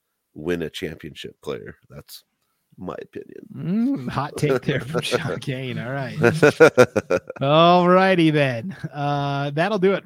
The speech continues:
Speaker 2: for the East Idaho Prepcast here in the year twenty twenty-two. Merry Christmas to everybody out there watching or listening.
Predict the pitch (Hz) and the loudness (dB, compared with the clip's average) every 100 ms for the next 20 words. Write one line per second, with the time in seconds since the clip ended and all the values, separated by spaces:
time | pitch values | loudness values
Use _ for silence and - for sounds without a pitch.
0 | _ 151 147 147 143 131 139 160 165 180 | _ -2 0 -2 -4 -10 -10 -8 -6 -4
1 | 160 160 156 - 160 - 160 151 - 147 | -4 -2 -2 -2 -6 -4 -6 -6 -6 -6
2 | 143 143 139 135 143 139 131 135 135 123 | -6 -4 -6 -6 -8 -8 -8 -8 -8 -8
3 | 143 139 135 147 156 160 147 147 - 139 | -6 -6 -4 -4 -4 -6 -6 -8 -8 -6
4 | 143 135 139 135 131 139 131 131 - 135 | -6 -6 -6 -6 -6 -8 -6 -8 -8 -8
5 | 123 139 - 135 131 | -8 -10 -10 -8 -8